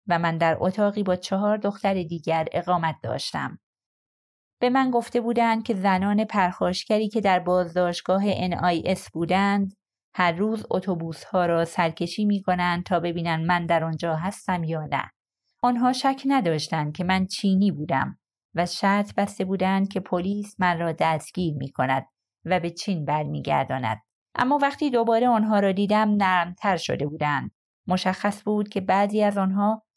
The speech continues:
از شدت عذاب وجدانی که خانواده‌هایشان را رها کرده و به اینجا آمده بودند عذاب می‌کشیدند.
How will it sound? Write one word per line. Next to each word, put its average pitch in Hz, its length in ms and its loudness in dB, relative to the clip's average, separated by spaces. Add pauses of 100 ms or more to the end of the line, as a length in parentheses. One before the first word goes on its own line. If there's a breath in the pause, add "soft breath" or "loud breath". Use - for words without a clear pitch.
از 190 220 -2
شدت 233 360 0
عذاب 180 580 0
وجدانی 190 440 0
که 202 120 -4
خانواده‌هایشان 175 1000 -2
را 151 140 0
رها 175 360 0
کرده 156 540 -2 (220)
و 175 80 2
به 165 100 0
اینجا 190 460 2
آمده 170 420 -2
بودند 208 600 0 (220)
عذاب 170 440 0
می‌کشیدند. 120 760 -6